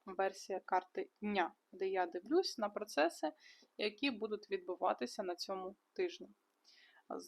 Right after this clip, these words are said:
Згадаємо про те, що минулий і позаминулий тиждень запускає дуже такі складні процеси, збагачені старшими арканами.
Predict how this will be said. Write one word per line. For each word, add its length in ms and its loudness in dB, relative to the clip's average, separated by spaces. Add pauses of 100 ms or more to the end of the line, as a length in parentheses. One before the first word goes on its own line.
(120)
Згадаємо 500 8
про 140 -4
те, 160 0
що 180 -8
минулий 540 -2
і 80 -6
позаминулий 680 -2
тиждень 540 -6
запускає 680 2
дуже 340 -4
такі 300 -10
складні 760 -2 (720)
процеси, 800 2
збагачені 920 6
старшими 640 0
арканами. 720 4